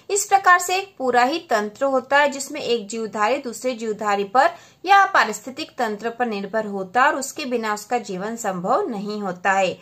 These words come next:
तो हमने यहाँ समझ लिया कि जैव विविधता क्या और ये मानव जीवन के लिए क्यों महत्वपूर्ण है। इसके बाद इसी का जो दूसरा प्रश्न है वह है,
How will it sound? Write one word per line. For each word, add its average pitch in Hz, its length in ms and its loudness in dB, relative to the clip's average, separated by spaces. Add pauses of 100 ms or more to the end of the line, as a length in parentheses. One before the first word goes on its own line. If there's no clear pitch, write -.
(260)
तो 370 60 8
हमने 349 220 2
यहाँ 330 120 2
समझ 220 360 -6
लिया 254 180 2
कि 294 120 -6
जैव 208 280 -2
विविधता 214 460 -2
क्या 214 340 0
और 285 140 6
ये 330 80 -2
मानव 208 360 -4
जीवन 196 400 -8
के 202 140 -6
लिए 247 180 0
क्यों 226 280 -4
महत्वपूर्ण 180 840 -6
है। 190 260 -8 (440)
इसके - 220 0
बाद 349 260 6
इसी - 320 -8
का 320 180 4
जो 330 140 -4
दूसरा 240 360 0
प्रश्न 220 380 -6
है 269 180 -4
वह 196 300 0
है, 220 520 -2